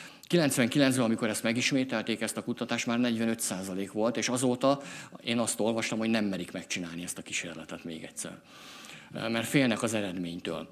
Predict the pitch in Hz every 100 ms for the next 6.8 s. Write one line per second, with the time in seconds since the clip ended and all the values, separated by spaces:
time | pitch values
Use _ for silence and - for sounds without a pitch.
0 | - - - - - 127 139 139 123 120
1 | - - 123 123 - - 117 120 117 -
2 | 135 113 110 107 - - 170 170 135 113
3 | - - 123 123 101 95 95 131 156 -
4 | 123 104 101 98 120 165 156 127 127 -
5 | 127 104 101 - 101 104 95 113 107 104
6 | 104 95 98 90 98 117 135